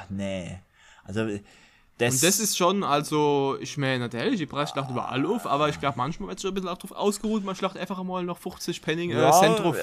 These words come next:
Speaker 1: also ich, ich hab auch das Gefühl, in viele Ein-, meine, acht Prozent Inflation jetzt oder so, aber viele Einzelpositionen sind mal gleich dreißig Prozent nur
Speaker 2: Ja.
Speaker 1: so,
Speaker 2: Ja.
Speaker 1: wo es halt, das hab ich jetzt auch schon mitgekriegt, ähm,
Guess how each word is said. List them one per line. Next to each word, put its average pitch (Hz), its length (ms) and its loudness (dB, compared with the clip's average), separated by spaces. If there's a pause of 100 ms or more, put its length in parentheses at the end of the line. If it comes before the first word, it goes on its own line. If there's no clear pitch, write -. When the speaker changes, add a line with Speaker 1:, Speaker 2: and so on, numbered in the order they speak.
Speaker 1:
also 113 160 0
ich, 147 340 0
ich - 200 -4
hab - 200 -8
auch 135 120 2
das - 240 -4
Gefühl, 165 480 -4
in 139 120 -4
viele 156 360 2
Ein-, 127 180 4 (300)
meine, 117 260 -2
acht - 240 -6
Prozent 151 400 -4
Inflation 151 600 -4
jetzt 147 200 -4
oder 135 220 0
so, 147 320 0 (300)
aber 127 180 2
viele 190 420 2
Einzelpositionen 180 1000 2
sind 160 220 2
mal 151 100 2
gleich 131 480 4 (160)
dreißig 117 540 2
Prozent 98 480 -6
nur 95 80 -6
Speaker 2:
Ja. 120 140 0 (200)
Speaker 1:
so, - 240 -6
Speaker 2:
Ja. 92 180 -4 (480)
Speaker 1:
wo 117 160 -2
es 123 140 -2
halt, 107 180 0 (320)
das 123 160 -6
hab 156 140 0
ich 170 120 -2
jetzt 170 180 -4
auch 120 160 -2
schon 131 180 -4
mitgekriegt, 160 500 -8 (440)
ähm, 120 580 -2